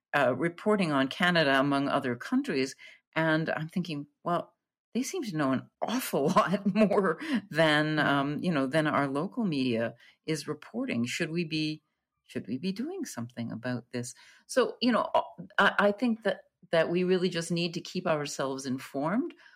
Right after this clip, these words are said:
Speaker 1: We need to find out what is the best way to protect those who are vulnerable in our communities. And if the rule says you don't have to worry about that,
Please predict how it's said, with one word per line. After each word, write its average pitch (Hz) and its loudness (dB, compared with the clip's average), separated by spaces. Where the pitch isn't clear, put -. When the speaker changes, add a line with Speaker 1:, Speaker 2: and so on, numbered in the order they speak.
Speaker 1:
We 170 0
need 165 0
to 156 -8
find 151 0
out 143 0
what 151 0
is 151 -2
the 143 -10
best 143 0
way 143 2
to - 2
protect 170 -2
those 151 2
who 160 -4
are 139 0
vulnerable 139 0
in 185 4
our 151 2
communities. 156 -2
And 160 4
if 170 0
the 175 2
rule 185 4
says 170 2
you 190 4
don't 185 2
have 175 0
to 165 -2
worry 208 0
about 143 0
that, 151 2